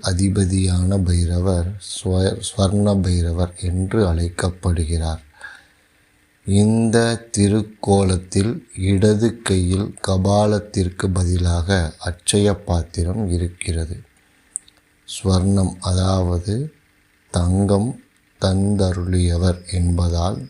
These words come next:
கபாலத்திற்கு பதிலாக அட்சய பாத்திரத்தை வைத்திருப்பதாக நம்பப்படுகிறது. இவரிடம் வேண்டிக் கொள்ள வீட்டில் செல்வம் பெருகும் என்பது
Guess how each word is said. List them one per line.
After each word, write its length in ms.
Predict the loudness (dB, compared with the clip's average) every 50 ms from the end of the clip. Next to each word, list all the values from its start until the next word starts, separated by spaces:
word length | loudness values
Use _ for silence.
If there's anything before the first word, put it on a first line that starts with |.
| _
கபாலத்திற்கு 1300 | -6 -4 -2 0 0 2 2 2 2 2 2 0 -2 -2 -6 -8 -6 -6 -6 -6 -6 -10 _ -8 -4 -4 -4 -4 -8 _ _ _ _ _ _ _ _ _ _ _ _ _ _ _ -4
பதிலாக 640 | -2 0 2 2 2 2 2 2 0 0 0 0 0 0 0 0 -2 -4 -6 -10
அட்சய 480 | -14 -12 -12 -10 -6 0 2 2 4 4 2 -2 -2
பாத்திரத்தை 800 | 0 0 0 0 0 -4 -4 -2 0 0 0 -2 -4 -2 0 0 2
வைத்திருப்பதாக 960 | 2 0 0 -2 -2 -4 -6 -6 -6 -6 -4 -2 -2 0 0 0 0 0 0 0 0 0 0 -2 -4 -8 -10 _ _ _ _ _ _ _ _ _ _ _ _ _ _ _ -2
நம்பப்படுகிறது. 920 | 0 2 2 2 2 0 -2 -2 -2 -4 -2 -2 -2 -2 -2 -4 -4 -6 -10 -14 _ _ _ _ _ -18 -18 _ _ -8
இவரிடம் 600 | -4 -2 0 2 2 2 2 4 4 4 2 2 2
வேண்டிக் 520 | 0 2 2 2 2 2 2 2 0 -2 -4
கொள்ள 300 | -2 0 0 2 2 2 2 2 2 0 -2 -4 -6 -10 _ _ _ _ _ _ _ _ _ _ _ _ _ -4
வீட்டில் 560 | 2 4 4 4 2 0 0 0 2 2 2
செல்வம் 560 | 0 2 2 2 2 2 2 2 2 2 0 0
பெருகும் 480 | 0 0 0 2 2 2 2 2 2 2
என்பது 500 | 0 2 2 2 2 0 0 2 2 2